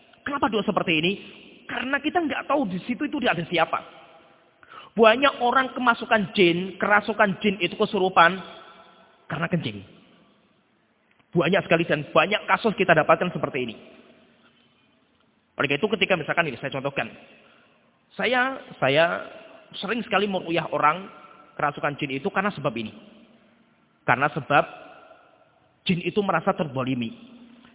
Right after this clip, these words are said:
Pernah misalkan saya ruqyah orang tapi jauh di daerah kampung, di gunung. Jauh sekali dari tempat saya di Salatiga itu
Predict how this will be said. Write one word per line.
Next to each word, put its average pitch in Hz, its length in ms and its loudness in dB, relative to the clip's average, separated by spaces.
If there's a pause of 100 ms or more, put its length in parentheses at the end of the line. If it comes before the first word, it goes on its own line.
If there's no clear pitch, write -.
(800)
Pernah 135 320 4
misalkan 135 340 -4
saya 135 160 -2
ruqyah 135 360 -4 (1400)
orang 139 320 -2 (640)
tapi 117 180 -8
jauh 135 540 -4
di 107 260 -6
daerah 120 300 -4 (240)
kampung, 135 560 0
di 107 240 -8 (380)
gunung. 151 360 0 (1900)
Jauh 143 240 0
sekali 151 320 2
dari 120 320 -4
tempat 135 280 -2
saya 123 320 0
di - 80 -18
Salatiga 127 440 -2
itu 170 480 -4